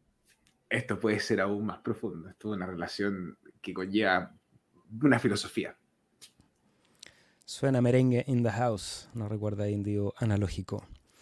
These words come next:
Speaker 2: Felipe Riot, a Cap. Buena, cabros, viéndolos con su buen cigarro verde desde la costa de Viña, de Lego en el pool. Bienvenido.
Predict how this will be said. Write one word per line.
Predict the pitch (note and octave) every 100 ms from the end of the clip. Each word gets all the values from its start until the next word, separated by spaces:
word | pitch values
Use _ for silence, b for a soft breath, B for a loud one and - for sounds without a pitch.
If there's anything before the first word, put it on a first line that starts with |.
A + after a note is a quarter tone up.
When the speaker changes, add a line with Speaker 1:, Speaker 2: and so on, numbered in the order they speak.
| b b b b -
Speaker 2:
Felipe | - B2+ C3+ F3+ _ F3+ F3+ F3+ E3+
Riot, | C#3+ D#3+ D#3 C3 -
a | D#3+
Cap. | - D3+ - -
Buena, | B2 D#3 C#3
cabros, | D3+ C#3 A#2+
viéndolos | C#3 D3 D3 D3 -
con | C3+
su | - A#2+
buen | D3
cigarro | D#3 C3 D3 C#3+
verde | C#3+ D3 C3 B2+ B2+
desde | B2
la | B2
costa | C3 C3+ -
de | B2
Viña, | C3+ C3+ C3+ -
de | C3+ B2
Lego | A#2+ B2 B2
en |
el | A#2+ A#2
pool. | - B2 A#2+ A#2 A2+ - B2
Bienvenido. | A#2+ A2 A2+ A2+ B2 B2 B2+